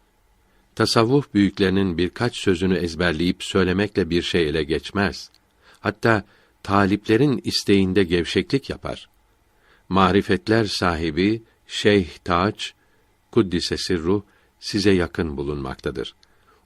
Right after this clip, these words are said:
Onun mübarek vücudu, oradaki Müslümanlar için büyük bir nimettir. Onunla münasebetiniz azdır.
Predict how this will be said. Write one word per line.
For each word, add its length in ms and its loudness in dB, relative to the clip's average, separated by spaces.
Onun 340 2
mübarek 540 0
vücudu, 600 0
oradaki 460 2
Müslümanlar 560 -4
için 420 -2
büyük 340 -4
bir 200 -4
nimettir. 640 -10
Onunla 380 2
münasebetiniz 920 -2
azdır. 500 -8